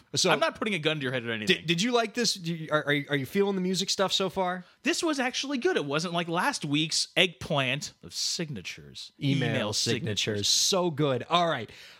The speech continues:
Speaker 1: Uh, one more thing that I wanted to talk about. Um, a cool contest that, uh, just popped up with C D Baby in partnership with, um, let me see if I get the, uh, We Are the Hits, the Illustrated Sound Network, and Illustrated Hits. It's a cover song contest.
Speaker 2: Yeah.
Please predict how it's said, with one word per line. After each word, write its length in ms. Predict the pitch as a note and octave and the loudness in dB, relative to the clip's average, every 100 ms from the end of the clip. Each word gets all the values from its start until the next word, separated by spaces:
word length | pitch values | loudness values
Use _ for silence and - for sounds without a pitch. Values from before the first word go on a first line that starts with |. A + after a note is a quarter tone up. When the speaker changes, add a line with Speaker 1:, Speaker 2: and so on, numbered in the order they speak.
| - | 2
Speaker 1:
Uh, 160 | C3+ | 2
one 200 | C3 F#3+ | 4 2
more 200 | A#3+ A#3 | 4 2
thing 220 | G3+ A3 A3 | 2 0 4
that 100 | F#3 | 2
I 60 | |
wanted 240 | E3 E3+ E3+ | 4 2 2
to 60 | |
talk 280 | D#3+ F3+ D#3 | 2 2 2
about. 420 | D#3+ D3+ D3 A#3 - | 2 2 2 -2 0
Um, 240 | D3 C3 A#2+ | 2 2 0
a 100 | A2+ | -2
cool 280 | - G#3+ | 0 0
contest 600 | F#3+ - E3+ F#3 E3+ D#3 - | 2 2 0 2 0 0 0
that, 260 | C3 B2 | -2 0
uh, 160 | C#3+ A#2+ | 0 0
just 240 | C3 C#3+ | 0 -2
popped 260 | - C#3 - | 0 0 2
up 160 | C#3 | 0
with 120 | C3+ A#2+ | 0 0
C 260 | - F#3 | 0 0
D 80 | F3+ | 0
Baby 360 | F3 E3+ E3+ E3+ | 2 2 2 0
in 120 | C3 | 0
partnership 640 | - D#3 D#3+ D3+ - D#3+ - | 0 0 0 0 2 0 -2
with, 420 | C3+ C3 A#2+ - _ _ _ _ _ | 0 0 0 -4 _ _ _ _ _
um, 280 | G#2 G2+ G2+ | -2 0 0
let 100 | G#2+ | 0
me 60 | A#2 | 0
see 120 | - | 0
if 80 | A2+ | 0
I 40 | |
get 140 | G#2+ G#2+ | -2 -2
the, 300 | A2 G#2+ A#2 - | -4 -6 -8 -2
uh, 100 | G#2+ | -2
We 220 | A2 E3+ | 2 2
Are 180 | D#3+ D#3 | 2 0
the 120 | C#3 | -2
Hits, 280 | A#2+ A3 - | -2 -2 -2
the 100 | C3+ | 0
Illustrated 480 | C#3 C#3+ - C#3+ B2+ | 0 0 -2 -2 0
Sound 300 | - C#3+ C#3+ | 0 0 0
Network, 340 | C#3 D3 D3 | -2 -2 -4
and 120 | B2+ | -4
Illustrated 540 | B2 C#3 C3 D3+ C#3 B2 | -2 -2 0 0 0 0
Hits. 360 | - E3+ A#3 - - - | 0 0 0 -6 -6 -2
It's 140 | F#3 | -2
a 40 | |
cover 300 | A3+ D4 F4 | 2 2 2
song 280 | D#4 G3+ A2 | 0 0 -2
contest. 600 | F#2+ F#2+ F2 - G3+ A3+ | -4 -8 -8 -10 -10 -10
Speaker 2:
Yeah. 100 | - | -10